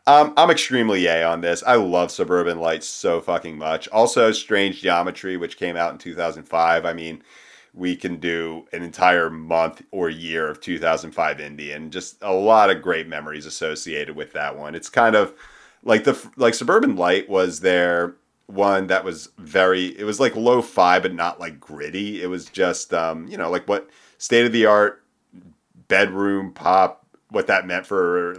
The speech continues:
like, the U K in nineteen ninety-eight. Great poetic lyrics. Like, uh, one of my favorite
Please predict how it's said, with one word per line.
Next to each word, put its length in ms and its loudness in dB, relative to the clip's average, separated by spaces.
like, 180 -12
the 80 -12
U 180 -4
K 380 -4
in 180 -14
nineteen 320 -8
ninety-eight. 560 -4
Great 340 2
poetic 440 4
lyrics. 500 0
Like, 220 2
uh, 220 6
one 240 2
of 60 2
my 100 6
favorite 640 2